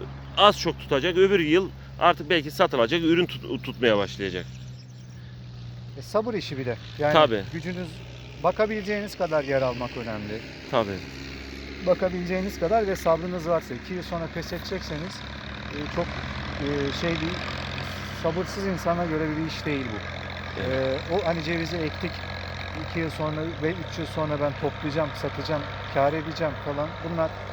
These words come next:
Speaker 2: zor şeyler. E, ülke şartlarında da sürekli işte gübreye zam geliyor, ona zam geliyor, buna zam geliyor. Ya devlet bir yerde tabii destek oldu.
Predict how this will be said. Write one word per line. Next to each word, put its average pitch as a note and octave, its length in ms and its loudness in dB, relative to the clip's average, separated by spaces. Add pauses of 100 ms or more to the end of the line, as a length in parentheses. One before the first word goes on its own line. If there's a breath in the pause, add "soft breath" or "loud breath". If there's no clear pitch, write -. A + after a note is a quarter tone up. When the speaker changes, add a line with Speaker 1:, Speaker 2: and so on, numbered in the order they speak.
(600)
Speaker 2:
zor E3+ 160 4
şeyler. B2+ 340 0
E, - 680 -6 (640)
ülke D#3 200 -4
şartlarında D3+ 540 -2
da D3 60 0
sürekli C#3+ 400 -2
işte - 180 -4 (100)
gübreye C3 280 0
zam C3 200 2
geliyor, A#2 420 -2
ona B2 100 0
zam A#2 160 0
geliyor, G#2+ 380 -4 (100)
buna A2 100 -4
zam G#2 220 -4
geliyor. G2 320 -4 (920)
Ya D3 80 2
devlet A3 360 6
bir A3+ 40 0
yerde G#3 220 6
tabii G3+ 240 0
destek G3 360 0
oldu. G3+ 140 2